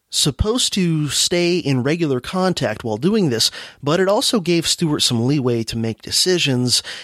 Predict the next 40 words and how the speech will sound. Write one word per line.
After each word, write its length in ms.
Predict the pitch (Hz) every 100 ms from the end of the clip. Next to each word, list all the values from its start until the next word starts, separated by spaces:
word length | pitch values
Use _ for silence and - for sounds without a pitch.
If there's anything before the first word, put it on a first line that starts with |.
| -
and 160 | 101 110
so 460 | - 151 131 127 127
as 260 | 123 120
a 60 | 117
result, 500 | 113 113 208 185 -
Stuart 840 | - - - 156 151 147 139 - - - _
would 200 | - 123
be 120 | 120 110
gone 720 | 92 135 185 147 113 110 147 - - -
and 340 | 127 127 123 120
out 200 | 156 175
of 100 | -
contact 600 | - 220 247 - 107 -
for 260 | - 120
a 80 | 110
while 440 | 107 107 110 135
at 100 | 170
the 80 | 139
very 360 | 120 127 156 165
time 440 | - 147 143 135
Lee 280 | 120 131 151
was 200 | 131 123
moving 340 | 117 123 120
into 180 | 117 113
Northern 380 | 110 110 104 104
Territory. 640 | 127 143 135 - 98 98 -
And 160 | 104 - - - -
this 140 | 208
is 120 | 247 160
gonna 220 | 147 127
mean 340 | 123 131 131
that 320 | 113 110 -
Lee's 340 | 123 180 202 127
army 460 | 139 180 104 - - - - -
will 300 | 120 120 113
be 180 | 123 117
operating 840 | 135 139 123 117 117 113 110 107 -
in 200 | 156 190
enemy 320 | 147 151 117
country 640 | - 170 175 - - -